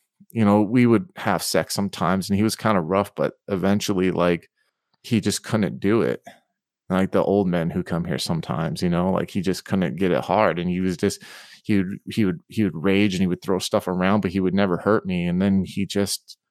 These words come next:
started wanting me to come over so he can draw me, wanted me to pretend to be someone.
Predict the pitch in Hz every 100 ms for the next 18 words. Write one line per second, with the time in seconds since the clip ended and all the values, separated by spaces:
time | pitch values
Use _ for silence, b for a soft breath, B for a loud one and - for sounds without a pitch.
0 | _ _ _ - 90 98 104 101 107 107
1 | 101 - 107 104 104 98 98 101 98 90
2 | 92 107 104 87 80 78 - _ _ _
3 | 98 98 104 92 101 - 101 95 80 98
4 | - 80 80 82 87